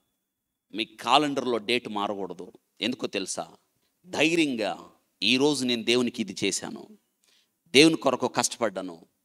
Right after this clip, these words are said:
దేవుని కొరకు ఇంత దూరం వెళ్ళాను, నా మధ్య నిండా ఆలోచనలు వచ్చాయి, ఇంకా చేద్దామన్న కోరిక వచ్చింది, ఈ రోజు కన్నా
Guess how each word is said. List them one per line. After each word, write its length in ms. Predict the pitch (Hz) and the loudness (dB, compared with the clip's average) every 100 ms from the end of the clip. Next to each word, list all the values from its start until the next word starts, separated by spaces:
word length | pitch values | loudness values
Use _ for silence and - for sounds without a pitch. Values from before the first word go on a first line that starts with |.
| _ _ _ - | _ _ _ 4
దేవుని 220 | 170 190 | 4 4
కొరకు 240 | 175 151 147 | 0 -2 -4
ఇంత 140 | 131 | -8
దూరం 300 | 120 139 143 | -6 -4 -4
వెళ్ళాను, 480 | 117 104 95 90 90 _ _ _ _ - | -4 -6 -8 -12 -18 _ _ _ _ 2
నా 140 | 117 | 2
మధ్య 280 | 117 123 143 | 4 0 0
నిండా 280 | 147 139 123 | -4 -2 -2
ఆలోచనలు 400 | 127 - 117 104 | -2 -8 -10 -10
వచ్చాయి, 420 | - 95 87 95 _ _ _ | -10 -12 -12 -18 _ _ _
ఇంకా 220 | 156 - | -8 0
చేద్దామన్న 600 | 196 - 190 165 190 180 | 0 4 2 4 0 0
కోరిక 340 | 175 175 165 - | -2 -2 -2 -2
వచ్చింది, 540 | 131 - 104 90 92 _ _ _ _ | -4 -4 -6 -8 -12 _ _ _ _
ఈ 140 | 120 | 6
రోజు 240 | 170 180 151 | 6 6 0
కన్నా 460 | 143 117 101 90 | -4 -2 -4 -8